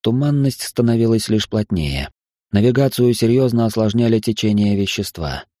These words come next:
Свет звезды едва пробивался сквозь газопылевые облака,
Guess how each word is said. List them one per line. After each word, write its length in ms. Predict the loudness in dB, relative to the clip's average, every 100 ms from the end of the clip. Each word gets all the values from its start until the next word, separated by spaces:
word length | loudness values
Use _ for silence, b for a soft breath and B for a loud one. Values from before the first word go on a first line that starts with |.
| _ _ _ -12
Свет 280 | -4 -2 0
звезды 500 | -2 -2 0 -2 -2 _
едва 300 | -4 0 0
пробивался 560 | 0 2 2 2 0 -2
сквозь 280 | 0 0 0
газопылевые 760 | 0 0 -2 0 0 0 0 -2
облака, 720 | -4 -4 -4 -4 -6 -6